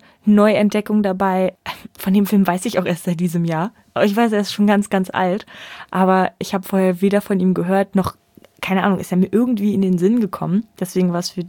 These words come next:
für mich in diesem Jahr eine Neuentdeckung. Aber dazu gleich. Obwohl, vielleicht sage ich euch jetzt erstmal die drei Filme, die jetzt kommen. Und zwar ist es einmal Holiday, ein U-S-amerikanischer Film von John Whitesell mit Emma Roberts.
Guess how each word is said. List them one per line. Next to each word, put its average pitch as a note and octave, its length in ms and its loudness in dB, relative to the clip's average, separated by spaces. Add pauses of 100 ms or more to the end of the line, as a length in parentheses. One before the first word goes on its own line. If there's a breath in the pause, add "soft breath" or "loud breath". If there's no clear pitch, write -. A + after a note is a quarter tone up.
(140)
für G3 120 -2
mich F#3+ 160 0
in F#3 100 -2
diesem F3+ 180 -2
Jahr F3+ 120 -2
eine E3+ 120 -2
Neuentdeckung. E3+ 600 -2 (640 loud breath)
Aber F#3 240 0
dazu F3+ 300 -2
gleich. - 500 -2 (300)
Obwohl, F#3+ 220 0
vielleicht F#3 260 0
sage F3+ 140 -2
ich F3+ 100 -8
euch E3 120 -8
jetzt E3 120 -10
erstmal E3 240 -4
die D#3 160 -8
drei D#3 220 -8
Filme, D3+ 320 -8
die D3 100 -6
jetzt D3 220 -10
kommen. D3 260 -8 (600 loud breath)
Und G#3 180 4
zwar F#3+ 360 2
ist - 120 -6
es G3 120 -6
einmal F3 720 2
Holiday, G3+ 640 0 (320)
ein F3+ 200 -2
U-S-amerikanischer F3 800 -6
Film G3+ 320 0 (160)
von E3+ 480 0 (200)
John E3+ 440 2
Whitesell F#3 840 0 (500 loud breath)
mit F#3 460 0
Emma F3 180 -4
Roberts. F3 580 0